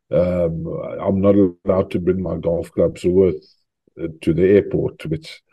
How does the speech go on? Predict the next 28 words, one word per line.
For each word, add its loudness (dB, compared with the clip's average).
I -2
found 0
astounding. -2
But -8
they, 6
they 4
all 6
knew, 0
I -8
think -6
everyone -2
knew -6
that, -10
you 0
know, 2
golf 6
was 0
my -4
number -4
one 0
love 0
and -10
rugby 2
was 0
my -4
<laughs> -6
second. -4
So, -4